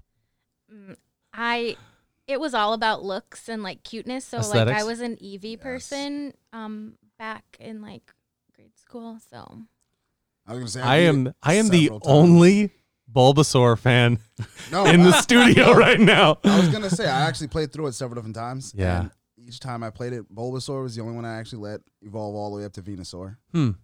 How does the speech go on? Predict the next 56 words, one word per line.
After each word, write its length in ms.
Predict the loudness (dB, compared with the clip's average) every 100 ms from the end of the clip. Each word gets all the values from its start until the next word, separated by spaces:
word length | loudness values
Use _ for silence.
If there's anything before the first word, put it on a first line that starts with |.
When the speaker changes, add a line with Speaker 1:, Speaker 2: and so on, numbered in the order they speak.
| _ _
Speaker 3:
Squirtle, 460 | -16 -10 -8 -8 -8
I 40 |
made 260 | -10 -14 -14
stop 280 | -14 -14
at 80 | -14
Wartortle 420 | -12 -12 -12 -14
all 100 | -14
the 60 | -12
way 80 | -12
to 100 | -12
a 40 |
hundred 400 | -14 -14 -16 -18
'cause 140 | -20 -20
I 40 |
like 140 | -18 -16
the 60 |
way 80 | -16
he 40 | -14
looked 200 | -16 -16
from 120 | -18
behind 380 | -16 -16 -16 -18 _ _
with 100 | -20
the 60 | -16
Speaker 2:
<laughs> 20 |
Speaker 3:
little 560 | -12 -6 -6 -4 -4 -2
wings, 360 | -2 -4 -12
like. 320 | -14 -16 -20 _ _ _ _ _ _
And 160 | -14 -8
then, 140 | -2
Speaker 2:
Yeah, 140 | 2 2
Speaker 3:
uh, 80 |
Speaker 2:
we'll 220 | 4 2 2
edit 300 | 0 -2 -2
that 240 | -6 -8 -8
part 280 | -8 -6 -6
out. 320 | -4 -4 -4 -12 -18 -16 -16 -16 -18 -18 -16
Speaker 3:
same 240 | -12 -12
with, 120 | -10
uh, 120 | -10 -10
Charmeleon. 480 | -10 -10 -10 -10 -12 _ _ _ _
Speaker 2:
You 80 | 0
know, 120 | 2 4
that 140 | 2
little 160 | 0 -4
squirrel 320 | -2 2 2
turtle 320 | 2 0 -2
sure 400 | -4 -10 -8 -4
was 240 | 0 -2 -4
asking 380 | -8 -10 -10
for 220 | -12 -10 -10
it 60 |
from 180 | -10 -10
Speaker 3:
Yeah, 80 | -6
it 40 |
Speaker 2:
behind. 280 | -6 -6 -6
Speaker 3:
was. 220 | -6 -10